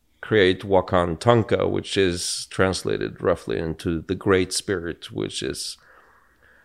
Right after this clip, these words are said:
what he saw as God, basically, the, the Godhead, the deity, the mysterious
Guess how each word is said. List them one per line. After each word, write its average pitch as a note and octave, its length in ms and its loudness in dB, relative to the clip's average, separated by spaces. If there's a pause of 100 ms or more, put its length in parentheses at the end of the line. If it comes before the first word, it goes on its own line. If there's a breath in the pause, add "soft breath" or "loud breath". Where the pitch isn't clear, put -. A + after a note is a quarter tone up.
(260 soft breath)
what A#2 180 4
he G2+ 460 4 (220)
saw A#2 320 6
as A2 160 2 (320)
God, G#2+ 420 6
basically, - 540 0
the, G2 400 -8
the G#2 100 -2
Godhead, F#2+ 800 4 (240)
the F2+ 100 -4
deity, F#2 720 0 (140)
the F#2+ 200 -4
mysterious F#2 1120 -2